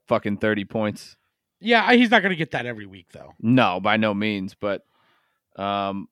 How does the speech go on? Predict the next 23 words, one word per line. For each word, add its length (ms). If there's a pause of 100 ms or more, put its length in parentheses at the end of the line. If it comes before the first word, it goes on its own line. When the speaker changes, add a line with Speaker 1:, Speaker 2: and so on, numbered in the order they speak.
Speaker 1:
I 200
ended 240
up, 180
I 220
was 160
gonna 200
start 300
Trey 180
Sermon. 380
He 100
was 140
sitting 220
there 240
in 320
the, 240
uh, 180
the 160
lineup 360
for 240
me, 280 (640)
and 260
then, 260
uh, 300